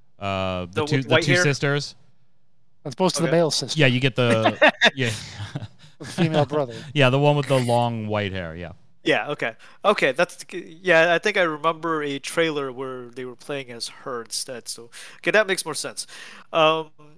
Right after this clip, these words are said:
Speaker 2: yeah, I've watched both the first episode and the second episode. I can see it being very game-like, 'cause you get, like, a sec-, section of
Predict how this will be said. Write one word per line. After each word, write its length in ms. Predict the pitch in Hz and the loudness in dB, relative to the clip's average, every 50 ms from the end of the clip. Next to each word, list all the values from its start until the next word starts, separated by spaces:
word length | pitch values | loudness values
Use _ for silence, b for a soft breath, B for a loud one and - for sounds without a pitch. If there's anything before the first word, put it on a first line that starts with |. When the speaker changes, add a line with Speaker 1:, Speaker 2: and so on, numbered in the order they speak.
| - - | -10 0
Speaker 2:
yeah, 240 | 226 220 214 220 220 | 2 4 6 6 6
I've 160 | 233 262 247 262 | 4 4 4 4
watched 260 | 277 277 - - - | 4 2 2 0 0
both 140 | 233 233 233 | -2 -2 -2
the 60 | - | -2
first 220 | - 214 208 - | -4 -6 -4 -4
episode 260 | 208 196 - - 202 202 | -6 -6 -6 -6 -4 -6
and 120 | 202 190 - | -6 -8 -8
the 60 | - | -6
second 260 | - - 208 - 190 | -4 -4 -4 -4 -6
episode. 280 | 202 - - - 214 208 | -6 -6 -6 -6 -4 -2
I 120 | - 175 | 0 0
can 180 | 180 - 202 165 | 0 0 -2 0
see 420 | 156 - - - - 180 185 208 220 | 2 4 4 4 2 0 0 0 0
it 340 | 220 - - 147 135 117 - | 0 -2 -4 -12 -16 -16 -12
being 400 | - 143 156 170 180 180 165 147 | -10 -6 -4 -4 -4 -4 -6 -10
very 400 | 123 127 143 143 147 160 170 156 | -8 -4 -2 -2 0 0 -2 -4
game-like, 840 | 135 - 143 135 143 147 156 175 185 190 208 214 - - - - - - - - - - - - - - - - - - - - - - - | -4 -6 -6 -6 -6 -6 -4 0 2 2 2 0 -2 -8 -14 -14 -16 -20 -20 -20 -20 -20 -20 -20 -20 -20 -20 -20 -20 -20 -20 -20 -20 -20 -8
'cause 240 | - 175 165 139 - | -4 -4 -4 -4 -4
you 100 | 151 151 135 | -8 -10 -12
get, 340 | 131 - 165 160 160 165 - | -6 0 2 2 2 2 0
like, 280 | 165 151 147 143 - - | -2 -2 -2 -2 -4 -6
a 180 | 160 147 143 135 | -6 -6 -6 -6
sec-, 420 | - - - - 170 - - - - - | -6 -4 -2 0 -2 -2 -2 -8 -20 -12
section 580 | - - - - 196 185 - - - - 190 165 | -6 -2 0 0 0 0 0 -4 -4 -6 -6 -8
of 240 | 156 139 - - | -8 -8 -8 -10